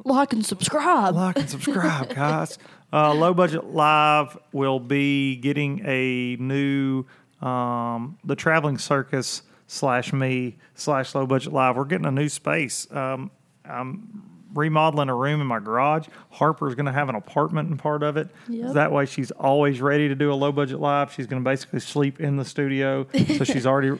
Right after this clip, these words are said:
Speaker 2: always
Speaker 1: Just
Speaker 2: ready
Speaker 1: roll
Speaker 2: to
Speaker 1: out of bed,
Speaker 2: spring
Speaker 1: just
Speaker 2: to
Speaker 1: ready to
Speaker 2: action.
Speaker 1: go.
Speaker 2: Yeah, just ready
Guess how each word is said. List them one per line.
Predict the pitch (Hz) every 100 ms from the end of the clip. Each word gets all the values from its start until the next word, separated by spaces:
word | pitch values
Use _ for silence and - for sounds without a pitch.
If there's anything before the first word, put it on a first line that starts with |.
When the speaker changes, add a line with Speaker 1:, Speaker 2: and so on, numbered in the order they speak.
| -
Speaker 2:
always | 147 160 127
Speaker 1:
Just |
Speaker 2:
ready | 139 208
Speaker 1:
roll | 208
Speaker 2:
to |
Speaker 1:
out | 196
of | 196
bed, | 180 180 170
Speaker 2:
spring | 156 151 143
Speaker 1:
just | 143
Speaker 2:
to | 135
Speaker 1:
ready | 123 185
to | 196
Speaker 2:
action. | 185
Speaker 1:
go. | 196 208 208 _ _ _ _ _
Speaker 2:
Yeah, | 190 147
just | 113 -
ready | 123 123 160 170 127